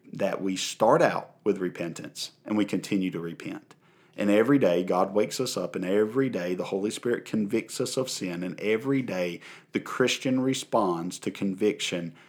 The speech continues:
with repentance. The lost man doesn't feel convicted, and he's happy in his sins. The, uh, the reprobate, the man who is backslidden, he feels conviction but doesn't care. And he just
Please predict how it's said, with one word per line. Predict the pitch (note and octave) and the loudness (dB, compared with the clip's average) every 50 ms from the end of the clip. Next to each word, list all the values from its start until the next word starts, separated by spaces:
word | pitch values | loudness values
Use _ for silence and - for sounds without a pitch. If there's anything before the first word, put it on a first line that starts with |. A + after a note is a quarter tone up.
| _ _ _ - | _ _ _ -2
with | F#2+ F#2+ F2+ F#2 | -2 -2 0 0
repentance. | F2 - - - - E2 D2+ - D#2+ D#2 - - - - - - _ _ _ _ _ _ | -4 -4 -4 -6 -8 -6 -8 -8 -12 -14 -14 -14 -14 -14 -14 -16 _ _ _ _ _ _
The | - G#2+ G2+ | 4 6 8
lost | G2+ G#2+ C3+ F#3 - - - | 10 10 10 10 8 4 2
man | G2+ E2+ E2+ E2+ F2 G#2 A2 - - _ _ _ _ _ _ - | -2 -2 -2 -2 -2 -4 -4 -6 -10 _ _ _ _ _ _ 0
doesn't | G#2+ G2+ A2 G2 | 0 2 2 0
feel | - - C#3+ F3 D#3 | 2 4 6 6 6
convicted, | - - G2 F2 E2 F2 - - - G2 G#2 C3 - _ _ _ - | 4 2 -2 -2 -2 -6 -8 -6 -4 -4 -4 -4 -6 _ _ _ -10
and | - - - | -6 -2 0
he's | A#2 A#2+ - | 0 0 2
happy | - C3+ F3 F3+ - G2 F#2 F2+ | 2 2 2 2 0 -2 0 0
in | F2 F2+ | -2 -2
his | F2 F2+ - | -2 -2 -2
sins. | - - F#3+ E3+ G2 - F#2 A2+ C#3+ - - - _ _ _ _ - - - _ _ _ | -2 0 0 0 0 0 -2 -2 -4 -4 -8 -12 _ _ _ _ -20 -20 -20 _ _ _
The, | - - G#2 A2 A2+ A2+ A2 A2 G#2+ G#2+ - - | -8 -2 0 2 4 4 2 2 2 0 0 2
uh, | - G#2 G#2 G2+ G2 F#2 - - - | 4 6 6 6 6 4 2 -2 -6
the | G2+ G2+ A2 A2 G#2+ G2+ G2 G2 - - _ _ _ | -6 -2 0 0 2 0 0 -2 -6 -16 _ _ _
reprobate, | - A2 A2+ B2 E3 G3+ - B2 G2+ F2 F#2 F#2 F#2+ A2+ C3+ - - | -6 0 4 6 6 6 8 6 6 6 4 2 2 0 0 0 -2
the | F#2+ F#2 | -2 0
man | G2+ G#2 A2+ B2 A2+ | 2 2 2 0 0
who | G2 B2 B2 A#2+ | 2 2 4 6
is | A2 F#2+ F2 | 4 4 2
backslidden, | F2+ G2 A2 C3 E3+ - - - - - G2+ F#2 F#2 F2 E2 G2 C3 D#3+ - - - - - - - _ _ _ - | 2 0 2 2 2 2 0 -4 -6 -4 -2 0 0 0 0 0 0 -2 -2 -6 -16 -20 -20 -20 -20 _ _ _ 0
he | - - F#3+ G3 D3+ G#2+ A2 A#3+ C#3+ C#3+ - | 2 2 2 4 2 2 2 0 -2 -2 2
feels | - C3+ D#3+ F3 E3+ | 6 6 6 6 6
conviction | - - D3+ C3+ A2 F#2+ F2+ - - - A2 G#2+ B2+ C#3 C#3 _ _ | 4 2 2 2 4 2 2 0 0 0 0 0 0 -2 -4 _ _
but | - G#2+ | -2 2
doesn't | G2+ A2+ A2 G#2 - - | 4 4 4 2 2 -4
care. | - - F2+ F2+ - - _ _ _ _ _ _ _ _ - | -6 -6 -6 -6 -6 -10 _ _ _ _ _ _ _ _ -4
And | G2+ G2+ G2 F#2+ F#2 F#2 | -2 0 0 0 0 -2
he | F2+ - A2+ A2+ G#2+ G#2 | -2 -2 -2 -2 0 -2
just | G2+ G2+ G2 F#2 - - | -2 -2 -4 -4 -4 -6